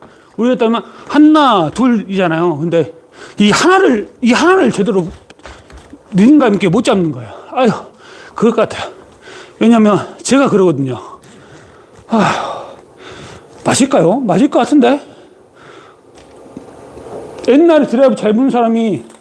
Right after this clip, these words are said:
지금 드라이브 잘못 거는 그거 이유가 그거야. 제가 그랬거든요. 제가 지금도 마찬가지고 자기가 자리를, 이렇게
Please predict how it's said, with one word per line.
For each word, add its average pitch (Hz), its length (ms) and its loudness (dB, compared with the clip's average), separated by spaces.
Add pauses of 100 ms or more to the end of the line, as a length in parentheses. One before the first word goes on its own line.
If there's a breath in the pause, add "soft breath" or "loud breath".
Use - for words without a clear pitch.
지금 233 460 2
드라이브 226 340 2
잘못 202 240 -4
거는 208 200 -2
그거 202 220 -2
이유가 202 420 0
그거야. 156 360 -4 (460 soft breath)
제가 294 280 0
그랬거든요. 170 540 -2
제가 240 340 0
지금도 330 320 2
마찬가지고 202 800 -2 (520 soft breath)
자기가 226 240 2
자리를, 240 580 2 (100)
이렇게 202 320 -4